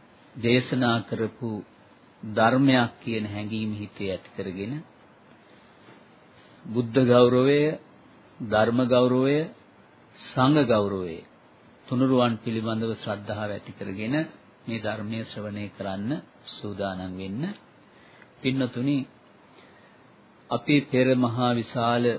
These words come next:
පිනකින් මනුෂ්‍යාත්ම භාවයක් ලබාපු මේ අපි, මේ මනුෂ්‍යාත්ම භාවය දැන් එන්න එන්න කෙමෙන් කෙමෙන්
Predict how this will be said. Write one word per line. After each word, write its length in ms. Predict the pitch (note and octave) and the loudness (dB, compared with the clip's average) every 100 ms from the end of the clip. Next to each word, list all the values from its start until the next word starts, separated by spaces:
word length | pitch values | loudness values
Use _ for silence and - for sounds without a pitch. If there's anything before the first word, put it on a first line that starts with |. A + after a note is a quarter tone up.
| - _ _ - _ | -4 _ _ -20 _
පිනකින් 540 | - B2 B2+ A#2+ B2 B2 | -2 2 2 2 -2 0
මනුෂ්‍යාත්ම 840 | A2+ A2+ A#2 - A#2+ A2 A2 - | 0 -2 -4 -4 -4 -4 -4 -6
භාවයක් 520 | G#2 G#2 G#2 G#2 G2+ - | -8 -6 -4 -6 -8 -8
ලබාපු 540 | G#2 G2 G#2 G2+ - G#2 - _ C3+ | -10 -6 -6 -8 -10 -14 -16 _ -18
මේ 360 | G#2+ G#2+ G#2 - - - _ _ _ _ _ - - - - | -10 -8 -8 -12 -20 -20 _ _ _ _ _ -20 -20 -20 -14
අපි, 380 | G2 - A#2 D#3+ F#3 - - - - - - - - - | -12 -6 -4 -4 -6 -20 -20 -20 -20 -20 -20 -20 -16 -4
මේ 100 | B2+ | 0
මනුෂ්‍යාත්ම 760 | B2 C3+ C#3 - C#3 C3+ C3 | 4 4 2 4 6 6 2
භාවය 500 | A2+ A2+ B2 B2+ C3 C3 A#2+ A2 - _ _ - | -4 2 2 4 4 4 2 -2 -14 _ _ -10
දැන් 240 | A2+ A#2+ B2 A#2 - - - - - | -4 -2 -2 -4 -12 -20 -20 -20 -10
එන්න 260 | A2 A#2+ | -4 0
එන්න 280 | B2+ B2 B2 A2+ | 2 2 0 -2
කෙමෙන් 360 | - A2+ A#2+ A2+ | -4 -2 -2 -4
කෙමෙන් 340 | A#2 A2+ A#2 | -4 -4 -4